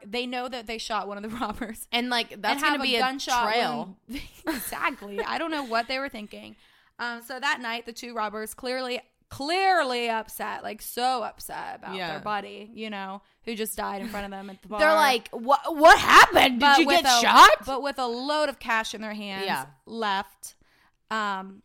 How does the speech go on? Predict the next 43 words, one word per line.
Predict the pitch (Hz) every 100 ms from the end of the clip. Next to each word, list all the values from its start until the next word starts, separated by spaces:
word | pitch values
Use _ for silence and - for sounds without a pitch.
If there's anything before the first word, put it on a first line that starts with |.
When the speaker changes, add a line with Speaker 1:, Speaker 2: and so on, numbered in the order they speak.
| -
Speaker 1:
headed | 240 269
home | 262 240 208 208
while | 208
their | 202 208
wounded | 214 226 226
robber | 202 196 190 190 196
would | 202
live | 202 208 214 214
his | 208 208 233
afterlife | 240 208 - 196 202 - 214 - -
in | 196
the | 190
Monte | 185 185 190
V | 185 190 -
cocktail | - - - -
lounge. | - - - - - _ _ _
Speaker 2:
Wow. | 151 139 135 139 143 135 - _
Speaker 1:
Guests | 247 254 -
and | 269
staff | - 226 226 254
are | 240
always | 220 220 202
greeted | - 214 214
with | 214 214
a | 208
warm | 196 196 190
"Good | 196 392 480
morning" | 220 202 208 320
by | 262 220
an | 214
unseen | 208 202 - 202
voice. | 190 185 214 - - _
Speaker 2:
Hmm. | 269
Speaker 1:
I | 415
think | 571
he's | 554 494
pretty | 339 202
friendly. | 202 277
Speaker 2:
At | 240
least | 285 220
he's | 302
nice. | 180 175 185 165 - -
Speaker 1:
Yeah. | - 214 104